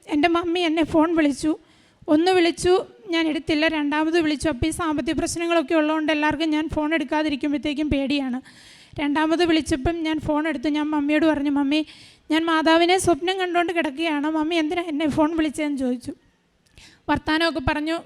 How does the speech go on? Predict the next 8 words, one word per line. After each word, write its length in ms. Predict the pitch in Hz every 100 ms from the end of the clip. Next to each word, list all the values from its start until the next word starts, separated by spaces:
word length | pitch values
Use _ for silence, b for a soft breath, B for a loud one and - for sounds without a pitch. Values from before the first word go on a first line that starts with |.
| -
ഫോൺ 220 | 311 311
വെച്ചു. 380 | 330 233 320 392 480
ഇവര്, 340 | 330 320 330 330 -
എൻ്റെ 220 | 311 294
ഹസ്ബൻഡും 560 | 302 320 - 311 330 370 - B B B B
രണ്ടാമത്തെ 520 | 302 302 320 330 277 370
കൊച്ചും 360 | 339 311 339
കൂടെ 300 | 320 311 -